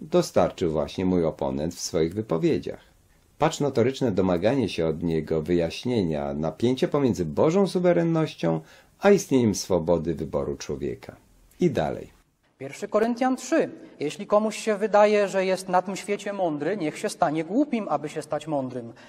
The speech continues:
Speaker 2: Albowiem mądrość tego świata jest u Boga głupstwem”.
Speaker 1: Czy apostoł Paweł potępia tutaj mądrość nauki, racjonalność przedsięwzięć badawczych czy ekonomicznych? Absolutnie nie.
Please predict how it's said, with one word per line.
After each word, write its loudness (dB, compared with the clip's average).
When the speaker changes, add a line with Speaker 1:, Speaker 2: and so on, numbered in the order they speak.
Speaker 2:
Albowiem 0
mądrość 6
tego -2
świata 4
jest -4
u -6
Boga 0
głupstwem”. -4
Speaker 1:
Czy 4
apostoł 2
Paweł 4
potępia 2
tutaj 0
mądrość 0
nauki, -2
racjonalność 2
przedsięwzięć -4
badawczych 0
czy -4
ekonomicznych? -4
Absolutnie 0
nie. -2